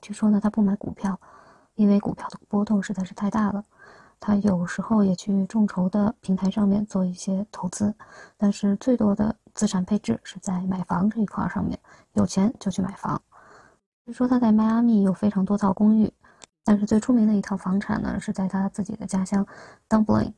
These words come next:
苏格兰的 Dunblane 附近呢，有一个庄园。一零年的时候，他的哥哥在这个庄园结婚。一二年呢，穆雷听说这个庄园马上要倒闭出售了，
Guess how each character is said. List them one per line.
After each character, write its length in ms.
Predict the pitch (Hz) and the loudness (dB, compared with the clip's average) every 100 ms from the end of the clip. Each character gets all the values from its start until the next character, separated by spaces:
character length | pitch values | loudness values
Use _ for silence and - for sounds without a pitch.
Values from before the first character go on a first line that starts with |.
| _ | _
苏 160 | - | -6
格 100 | 196 | 0
兰 100 | 190 | 0
的 80 | 185 | 0
Dunblane 400 | 196 214 208 190 | 0 0 2 0
附 160 | - 202 | 0 -2
近 140 | 196 | 2
呢， 100 | 185 | 2
有 160 | 196 - | 0 -4
一 60 | 202 | -6
个 120 | 185 | -4
庄 260 | - 202 | 0 2
园。 180 | 202 180 _ _ _ _ _ _ _ _ _ _ _ _ | 2 0 _ _ _ _ _ _ _ _ _ _ _ _
一 80 | 233 | 4
零 120 | 226 | 6
年 140 | 196 | 4
的 60 | 202 | 2
时 100 | 196 | -2
候， 100 | 202 | -2
他 120 | 208 | 0
的 80 | 202 | 0
哥 120 | 208 | 0
哥 140 | 202 | 0
在 320 | 196 202 196 214 | 0 0 -2 -6
这 100 | - | -4
个 100 | 196 | -4
庄 160 | 190 196 | -2 0
园 140 | 196 | 0
结 180 | - 196 | 0 -2
婚。 240 | - 233 - - | 0 -2 -4 0
一 120 | 220 | 2
二 140 | 220 | 4
年 180 | 196 190 | 2 2
呢， 80 | 202 | 2
穆 140 | 202 | 0
雷 140 | 190 196 | 0 -2
听 120 | 208 | -4
说 140 | - | -4
这 140 | 101 104 | -6 -6
个 80 | |
庄 180 | 196 202 | -4 -2
园 180 | 190 190 | 0 0
马 120 | 196 | -2
上 120 | 190 196 | -2 -2
要 100 | 202 | -2
倒 100 | - | -6
闭 100 | 202 208 | -4 -2
出 120 | - | -2
售 200 | - 254 | -2 0
了， 120 | 190 | 0